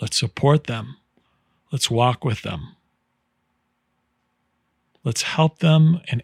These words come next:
any way we can. Through prayer, through accompaniment, and through listening. Let's not lecture, let's listen.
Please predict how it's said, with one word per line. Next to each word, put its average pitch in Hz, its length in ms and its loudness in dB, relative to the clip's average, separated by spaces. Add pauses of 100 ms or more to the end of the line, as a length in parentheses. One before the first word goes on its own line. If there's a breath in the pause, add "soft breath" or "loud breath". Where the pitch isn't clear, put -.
any 170 280 8
way 127 260 2
we 120 160 -4
can. 101 540 -4 (2250)
Through - 140 -6
prayer, 160 560 0 (800)
through 123 160 0
accompaniment, 131 960 0 (880)
and 117 160 -2
through 113 180 -2
listening. 110 580 -2 (2000)
Let's - 240 -4
not 120 220 0
lecture, 175 580 2 (500)
let's 127 240 -4
listen. 113 540 -4